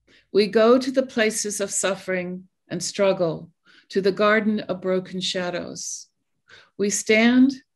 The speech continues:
where God stands, and we join God's mission for another world. We become gardeners in that garden of abundant life and broken shadows. So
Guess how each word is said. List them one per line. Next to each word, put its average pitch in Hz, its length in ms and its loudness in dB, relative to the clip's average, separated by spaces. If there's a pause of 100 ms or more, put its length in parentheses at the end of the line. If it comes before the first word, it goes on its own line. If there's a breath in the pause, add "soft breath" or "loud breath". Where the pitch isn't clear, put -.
where 196 180 -4
God 185 320 -2
stands, 165 760 -12 (500 loud breath)
and 202 140 2
we 226 140 8
join 240 440 4
God's 220 500 -2
mission 190 500 -4
for 196 200 -8
another 185 380 -2
world. 165 480 -6 (760)
We 190 120 -2
become 190 380 -4
gardeners 175 760 0 (140)
in 202 180 0
that 185 260 0
garden 165 560 0 (240)
of 175 140 -2
abundant 185 580 -2
life 156 500 -10 (360)
and 190 260 -2
broken 170 380 -2
shadows. - 800 -10 (1900)
So 202 640 -4